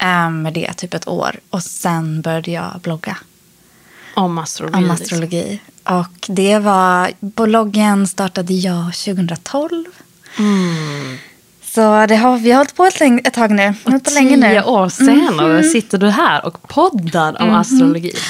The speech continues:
Speaker 1: Och vet du hur ofta jag tänker, jag kan ingenting om astrologi?
Speaker 2: Men herregud, då kan jag ingenting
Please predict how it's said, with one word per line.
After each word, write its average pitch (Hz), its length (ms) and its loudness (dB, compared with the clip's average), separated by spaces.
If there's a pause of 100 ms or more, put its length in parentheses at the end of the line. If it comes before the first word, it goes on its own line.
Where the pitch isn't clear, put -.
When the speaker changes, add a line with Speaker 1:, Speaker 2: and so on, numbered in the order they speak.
(120)
Speaker 1:
Och 240 180 2
vet 277 120 2
du 262 60 2
hur 233 180 2
ofta - 280 -4
jag 185 120 0
tänker, 202 560 -2 (720)
jag 175 300 -2
kan 151 300 -4
ingenting 156 800 -4
om 165 100 -4
astrologi? - 500 -8 (240)
Speaker 2:
Men 180 120 -6
herregud, 160 400 -4
då 170 120 -2
kan 180 160 -2
jag 180 140 2
ingenting 170 520 0